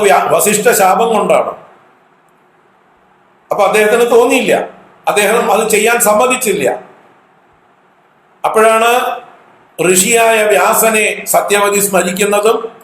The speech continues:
ആ സ-, വ്യാസൻ വന്ന് അമ്മയുടെ ആഗ്രഹമനുസരിച്ച്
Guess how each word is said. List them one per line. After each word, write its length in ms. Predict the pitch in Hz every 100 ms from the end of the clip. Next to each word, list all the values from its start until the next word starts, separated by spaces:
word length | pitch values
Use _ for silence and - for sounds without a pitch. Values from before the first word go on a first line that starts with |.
| - - - - 170
ആ 40 | 208
സ-, 100 | - 139
വ്യാസൻ 420 | 156 175 208 240 233
വന്ന് 260 | 202 190 180 170 - - - -
അമ്മയുടെ 380 | 170 196 202 202 190 180 165
ആഗ്രഹമനുസരിച്ച് 920 | 180 196 190 185 180 190 185 185 185